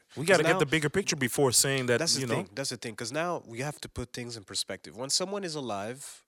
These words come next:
Speaker 2: let's not forget, we live in a culture where it's, "What have you done for me lately?"
Speaker 1: Mm.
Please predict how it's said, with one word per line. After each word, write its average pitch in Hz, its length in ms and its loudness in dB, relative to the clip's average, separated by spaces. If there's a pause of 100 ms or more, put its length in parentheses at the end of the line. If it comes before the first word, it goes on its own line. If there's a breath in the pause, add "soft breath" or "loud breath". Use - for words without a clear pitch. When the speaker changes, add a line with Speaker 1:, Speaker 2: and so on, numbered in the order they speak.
(480)
Speaker 2:
let's 117 220 -4
not 143 100 -4
forget, 113 320 -8
we 104 120 -10
live 135 200 -6
in 135 80 -8
a 117 60 -6
culture 127 420 -6
where 110 160 -10
it's, 104 140 -8
"What 120 200 -10
have 120 220 -8
you 117 80 -12
done 113 160 -10
for - 160 -14
me 110 160 -14
lately?" 98 500 -12
Speaker 1:
Mm. 92 60 -14